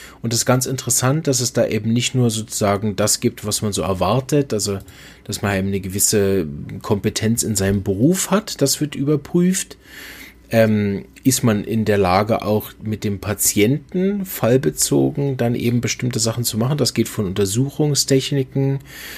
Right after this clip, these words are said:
äh, zur medizinischen Einschätzung bis hin einfach, dass auch die Beziehung gewährleistet ist, also der Patient sich wohlfühlt, dass auch Beratung gemacht wird, dass seine Ressourcen aktiviert werden. Das finde ich sehr interessant, weil das ein riesen Steckenpferd ja von mir ist,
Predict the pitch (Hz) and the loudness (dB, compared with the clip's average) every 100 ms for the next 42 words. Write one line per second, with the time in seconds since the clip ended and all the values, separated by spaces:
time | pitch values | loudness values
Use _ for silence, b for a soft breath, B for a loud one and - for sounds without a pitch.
0 | B B - 117 113 - 104 104 107 - | B B -6 -2 -2 0 0 2 0 0
1 | 120 120 120 123 - 107 123 123 - 113 | 2 2 0 -2 0 2 2 0 -2 -2
2 | 107 - 117 104 107 120 104 104 - 107 | 0 -2 -2 0 0 0 0 0 -2 -2
3 | 104 - - 98 95 90 - - 120 127 | -4 -2 -6 -4 -2 -4 -2 0 2 2
4 | 143 139 127 123 135 135 - 131 127 117 | 4 2 2 2 2 0 -2 -4 -2 -2
5 | 101 95 98 - 95 92 95 - 95 110 | -2 -4 -4 -2 -4 -4 -6 -6 0 2
6 | 127 - 131 131 127 - B B B B | 2 4 4 6 2 -4 B B B B
7 | 104 - 98 95 - 95 87 95 123 147 | -2 -2 -2 -6 -4 -4 -2 0 2 2
8 | 123 113 120 117 - 120 98 - 95 92 | 2 2 0 -2 -4 -4 -4 -4 -4 -4
9 | 92 - 98 123 - - 127 - 131 123 | -2 0 2 2 0 -2 -4 -4 -4 2
10 | 131 - 131 120 - 107 - 98 107 147 | 0 2 0 -2 -2 -2 0 2 2 0
11 | 139 - 123 131 131 110 - 110 107 147 | -2 0 0 0 0 -2 -2 -2 0 0
12 | 147 123 - 127 131 - 101 98 95 - | 2 0 0 -2 -2 -4 -4 -4 -6 -4
13 | 101 90 123 - | -4 -4 -2 -4